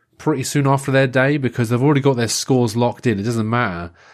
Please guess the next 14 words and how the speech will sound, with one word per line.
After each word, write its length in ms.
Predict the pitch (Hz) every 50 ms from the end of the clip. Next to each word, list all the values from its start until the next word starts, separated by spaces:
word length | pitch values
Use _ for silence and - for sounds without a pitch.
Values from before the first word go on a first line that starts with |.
| _ _ _ -
They 140 | 123 131 135
can 100 | 131 123
go 180 | 117 135 127
around 320 | 123 120 120 117 117 110 -
calling 200 | - 123 120 113
everyone 180 | 107 110 107
shitheads. 720 | 95 - - - 139 135 - 101 98 92 90 87 - - - _ _ _ _ -
It 60 | 98
ain't 260 | 107 117 131 135 117
gonna 160 | 113 107 98 90
change 380 | - - 127 139 143 123 104
anything, 380 | 95 87 90 87 82 95 90 87
you 100 | 87 87
know? 260 | 90 98 104 117